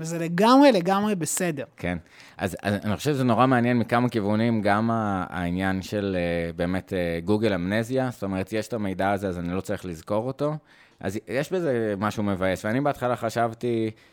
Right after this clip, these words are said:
Speaker 2: זה לא משנה, זה השאלות הנכונות, אם תשאל את גוגל ותבין מה השאלה הטובה, ובאמת גורן גורדון העלה שאתה צריך את הידע הזה במוח שלך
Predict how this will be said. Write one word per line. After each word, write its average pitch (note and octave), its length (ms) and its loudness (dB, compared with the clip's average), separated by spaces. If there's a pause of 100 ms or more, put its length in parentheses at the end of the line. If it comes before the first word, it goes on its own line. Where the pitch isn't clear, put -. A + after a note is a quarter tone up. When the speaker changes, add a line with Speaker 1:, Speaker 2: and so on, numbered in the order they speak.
(140)
Speaker 2:
זה A2+ 120 0
לא B2+ 100 2
משנה, A#2 320 -2
זה F2+ 120 0
השאלות G2+ 460 0
הנכונות, F2+ 460 -4
אם G#2+ 120 -2
תשאל G#2+ 360 -4
את G#2+ 120 -8
גוגל A#2 480 0
ותבין F#2 400 -4
מה G#2 140 -2
השאלה G2 340 -4
הטובה, A2 400 -4
ובאמת G2 760 -4
גורן A2+ 300 2
גורדון C#3 340 2
העלה A#2 300 0
שאתה G2 220 -6
צריך C3 320 -6
את - 60 -8
הידע A2+ 240 -2
הזה G#2+ 180 -2
במוח F2+ 420 -2
שלך C3+ 300 -6